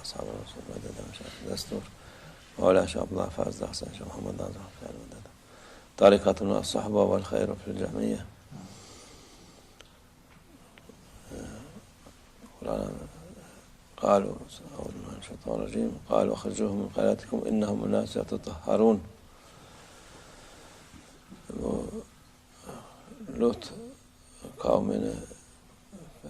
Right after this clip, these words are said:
Lut Aleyhisselam'ı ve a-, ailesini, "Bunlar temiz insanlardır." demişler. "Bunları sizin memleketten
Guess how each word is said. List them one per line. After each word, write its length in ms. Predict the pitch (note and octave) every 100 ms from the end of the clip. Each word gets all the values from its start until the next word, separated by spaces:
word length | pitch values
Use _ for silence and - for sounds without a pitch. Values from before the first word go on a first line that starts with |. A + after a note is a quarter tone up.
| - - - - - - - - - - - A2+
Lut 160 | G#2+
Aleyhisselam'ı 880 | G#2 F#2+ F#2+ - G#2+ G2+ G#2 B2 B2+ - - - - -
ve 120 | G#1+
a-, 220 | G1+ G#1+ - - - -
ailesini, 680 | G2+ G2+ G2 - - A#2 - - - - - - - - -
"Bunlar 400 | - G#2 A2+ A#2+ - - - - - - - - -
temiz 360 | A2+ A#2+ B2 B2
insanlardır." 840 | A#2+ A#2+ A2+ A2+ A2 G#2 G2+ G2
demişler. 520 | F#2 F#2+ - - - - - - - - - - -
"Bunları 520 | - G2+ G#2 A2 A#2+ - - - - - - - - - - - - - - - - -
sizin 560 | - G#2 A2+ A2 A2 G#2+ - - - -
memleketten 800 | A2 G#2+ G#2 - - A2 A2